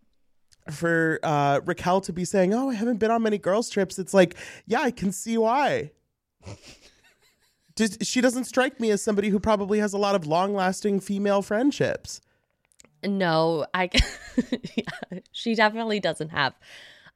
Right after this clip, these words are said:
Speaker 2: a long-lasting friendships with girls. I, maybe that comes from, like, her pageant background. Like, she's always kind of had to maybe, like,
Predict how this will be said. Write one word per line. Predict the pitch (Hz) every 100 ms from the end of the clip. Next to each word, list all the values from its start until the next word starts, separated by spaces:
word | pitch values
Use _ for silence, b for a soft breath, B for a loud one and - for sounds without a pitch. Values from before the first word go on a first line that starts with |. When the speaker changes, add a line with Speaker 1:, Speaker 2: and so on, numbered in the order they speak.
| 196
Speaker 2:
a | 190
long-lasting | 196 165 165 147 - 131 135
friendships | - - 135 - 160
with | 156
girls. | - - - - - - _ _ 208
I, | 247
maybe | 240 254 381
that | 508 -
comes | 370 -
from, | 254
like, | 240 233
her | 220
pageant | - 139 147 190 214
background. | 214 220 240 247 254 269 277 -
Like, | 196 -
she's | - 196
always | 170 170 170 -
kind | - 170
of | 170
had | 160 156 175 - _ -
to | 175
maybe, | 165 147 151
like, | 135 98 - -